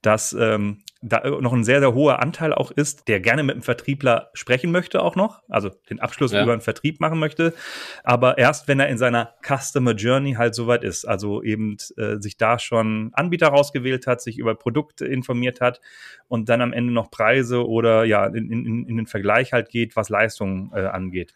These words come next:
Speaker 1: Thema Vertrauen aufbauen. So, und das
Speaker 2: Mhm.
Speaker 1: ist etwas, ähm, ne, gerade wo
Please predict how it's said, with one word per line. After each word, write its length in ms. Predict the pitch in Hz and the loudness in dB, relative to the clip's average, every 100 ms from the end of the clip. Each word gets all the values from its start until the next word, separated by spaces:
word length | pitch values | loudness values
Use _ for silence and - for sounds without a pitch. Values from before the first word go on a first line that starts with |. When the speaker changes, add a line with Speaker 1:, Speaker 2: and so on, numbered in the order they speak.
| _ _ | _ _
Speaker 1:
Thema 220 | 113 101 | -8 -6
Vertrauen 440 | - - 95 95 | -6 -6 -2 0
aufbauen. 480 | 95 85 - 87 85 _ _ - - - | 0 -4 -6 -10 -10 _ _ -20 -20 -20
So, 140 | - 98 | -6 -4
und 160 | 92 | 2
das 140 | 113 143 | 2 4
Speaker 2:
Mhm. 60 | 170 | 2
Speaker 1:
ist 60 | |
etwas, 600 | 170 147 156 165 - - - | 2 2 4 2 0 -10 -2
ähm, 640 | 131 131 127 123 123 120 _ _ - | 0 2 0 0 -2 -4 _ _ -6
ne, 140 | 123 139 | -6 -6
gerade 480 | - 113 113 113 - _ | -2 0 2 2 -2 _
wo 300 | - 107 110 | -8 -6 -6